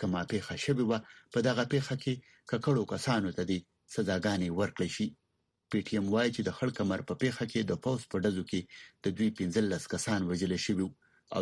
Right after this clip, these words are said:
د څلوېښتو نه زیات پکې ژوبل شوي وو. خو پوځ وایي احتجاج کوونکو په دوی باندې ډزې کړې وې. منظور پښتین نن جلسې ته په وینا کې وویل، په سیمه کې دې د هر ډول بدامنۍ مخه ونیولی شي. نوموړي وویل چې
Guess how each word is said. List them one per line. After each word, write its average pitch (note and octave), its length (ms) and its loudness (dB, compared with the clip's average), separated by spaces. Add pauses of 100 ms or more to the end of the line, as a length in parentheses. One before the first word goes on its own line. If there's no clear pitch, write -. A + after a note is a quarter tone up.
د F#2 40 2 (100)
څلوېښتو - 520 0
نه F2 60 0 (100)
زیات G#2+ 280 4
پکې F2 300 -4
ژوبل E2+ 300 0
شوي F#2+ 180 0
وو. F#2 120 -4 (420)
خو - 80 -4 (100)
پوځ G2+ 200 2
وایي A2+ 220 4 (120)
احتجاج F2+ 480 -2
کوونکو A#2+ 320 2 (460)
په G#2 60 -2 (160)
دوی G#2+ 220 2
باندې F2+ 280 0 (380)
ډزې F2+ 400 0
کړې G2 240 2
وې. G2 120 2 (960)
منظور A2 320 4
پښتین A#2+ 300 0 (100)
نن G2+ 180 2
جلسې F#2+ 340 0
ته G#2+ 60 4 (100)
په G#2 160 2
وینا G2 280 2
کې - 80 -6
وویل، B2 280 4 (380)
په A#2 80 4 (180)
سیمه C3 280 4
کې F#2+ 140 0 (380)
دې G2 200 2 (100)
د F#2 40 0 (100)
هر A#2+ 120 2 (120)
ډول F#2 180 2 (100)
بدامنۍ F#2+ 440 2 (380)
مخه A#2 300 -2
ونیولی F#2+ 560 0
شي. - 120 -2 (460)
نوموړي G2 360 0
وویل A#2 320 2
چې A2 80 0